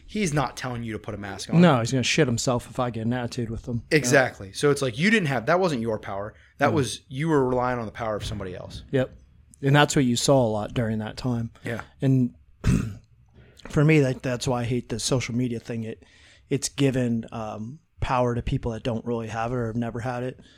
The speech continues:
Speaker 2: And they use the power of their following or persuasion or bullshit, lying to people
Speaker 1: Mm-hmm.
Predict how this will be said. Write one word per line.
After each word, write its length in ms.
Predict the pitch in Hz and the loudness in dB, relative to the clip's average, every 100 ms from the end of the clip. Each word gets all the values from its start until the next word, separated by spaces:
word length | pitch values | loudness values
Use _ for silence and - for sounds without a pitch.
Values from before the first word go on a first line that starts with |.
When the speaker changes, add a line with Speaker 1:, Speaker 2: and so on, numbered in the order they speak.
| _ _ _ _ | _ _ _ _
Speaker 2:
And 520 | 143 127 117 110 113 - | 0 0 -2 -4 -8 -8
they 200 | 127 123 | -4 -2
use 420 | 120 120 113 - | 0 -2 -4 -6
the 160 | 123 110 | -8 -6
power 440 | - 131 117 113 | -6 -2 -2 -4
of 400 | 120 117 110 101 | -6 -8 -8 -8
their 120 | 117 | -10
following 680 | - 139 123 117 113 113 113 | -4 -2 0 0 -2 -2 -2
or 580 | - 113 110 104 110 - - | -4 -6 -6 -8 -10 -14 -8
persuasion 720 | 120 - 131 123 117 113 113 | -4 -2 -2 -2 -4 -4 -6
or 220 | 113 104 | -8 -12
bullshit, 840 | 98 117 127 - - 104 107 - - _ _ - | -6 -4 -2 -4 -4 -8 -10 -12 -20 _ _ -10
lying 480 | 120 127 120 110 | -6 -4 -4 -6
to 60 | 104 | -8
people 540 | 117 110 104 107 107 - 110 | -8 -10 -8 -8 -10 -12 -14
Speaker 1:
Mm-hmm. 320 | 107 104 | -12 -12